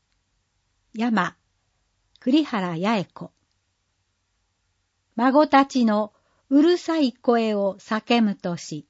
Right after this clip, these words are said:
春の日差しの居場所を探す。高田神殿、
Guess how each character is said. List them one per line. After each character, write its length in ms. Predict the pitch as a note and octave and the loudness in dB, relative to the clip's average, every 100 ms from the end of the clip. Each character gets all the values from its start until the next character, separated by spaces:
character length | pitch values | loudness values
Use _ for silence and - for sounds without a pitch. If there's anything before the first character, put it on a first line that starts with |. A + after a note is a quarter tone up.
| _ _ _ _ _ _ | _ _ _ _ _ _
春 340 | - C4+ C4+ | -2 2 4
の 160 | A3+ G#3+ | 2 0
日 180 | - G3+ | -4 -4
差 160 | G#3+ | -4
し 220 | A#3 - G#3 | -6 -4 -2
の 240 | G#3 - - | -4 -6 -8
居 120 | F3 | -2
場 160 | C4 | -2
所 240 | C#4 C4 A#3+ | 0 0 2
を 140 | A3 | 0
探 340 | - F#3+ E3+ E3 | -2 -6 -6 -8
す。 300 | - D#3+ G3 _ _ _ _ _ _ _ _ _ _ | -12 -16 -16 _ _ _ _ _ _ _ _ _ _
高 260 | - D4 D4 | 2 4 4
田 160 | C#4+ | 4
神 360 | C#4 C4 A3 D#3+ | 0 0 0 -2
殿、 240 | D3+ C#3 | -4 -6